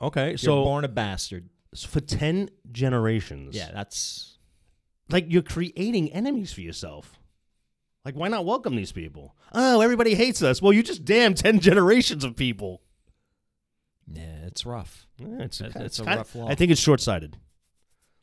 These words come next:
Speaker 1: I think this might lead to <laughs> problems in the future.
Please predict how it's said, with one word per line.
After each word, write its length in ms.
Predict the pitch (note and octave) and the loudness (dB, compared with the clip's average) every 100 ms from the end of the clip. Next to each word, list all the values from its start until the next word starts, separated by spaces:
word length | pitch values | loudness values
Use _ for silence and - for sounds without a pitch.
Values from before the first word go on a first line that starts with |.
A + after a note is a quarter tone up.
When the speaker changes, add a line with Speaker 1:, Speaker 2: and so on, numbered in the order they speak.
| _ _ _ _ - | _ _ _ _ -4
Speaker 1:
I 100 | A2+ | -2
think 140 | C#3+ | -2
this 120 | C3+ | -2
might 260 | B2+ C3+ C#3 | 0 0 0
lead 120 | C3 | -4
to 60 | A#2+ | -2
<laughs> 100 | - | 0
problems 340 | B2+ D3 D3 B2+ | 2 2 2 0
in 80 | - | -10
the 40 | |
future. 520 | C3 C3+ - A2+ - | -4 -4 -4 -10 -12